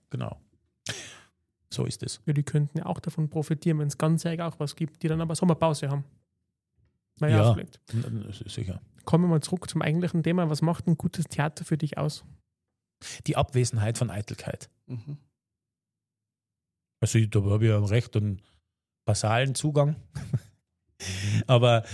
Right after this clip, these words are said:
Speaker 1: äh, sobald ich einen Anflug, einen Hauch von Eitelkeit spüre, bin ich, ist schon fertig bei mir. Ja. Wenn das auch noch gepaart mit Dummheit ist, dann wird's ganz kritisch. Dann, äh, dann, dann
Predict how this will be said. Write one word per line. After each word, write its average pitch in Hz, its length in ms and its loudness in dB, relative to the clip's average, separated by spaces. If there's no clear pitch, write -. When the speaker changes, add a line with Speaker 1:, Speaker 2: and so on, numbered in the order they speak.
Speaker 1:
äh, 117 300 4
sobald 123 400 0
ich 123 60 0
einen 117 100 -2
Anflug, 123 600 0
einen 113 200 -2
Hauch 143 240 2
von 131 180 -2
Eitelkeit 127 480 -2
spüre, 127 280 -2
bin 123 140 -10
ich, - 200 -6
ist 117 160 -4
schon 107 120 -6
fertig - 320 -8
bei 110 100 -4
mir. 104 300 -4
Ja. 117 200 -2
Wenn 127 120 4
das 151 140 2
auch 143 60 2
noch 135 100 0
gepaart 127 300 2
mit 120 160 0
Dummheit 123 340 2
ist, 113 180 -4
dann 104 120 0
wird's 101 160 -8
ganz - 200 -8
kritisch. - 360 -6
Dann, 98 240 -8
äh, 50 500 -6
dann, 98 380 -6
dann 101 540 -8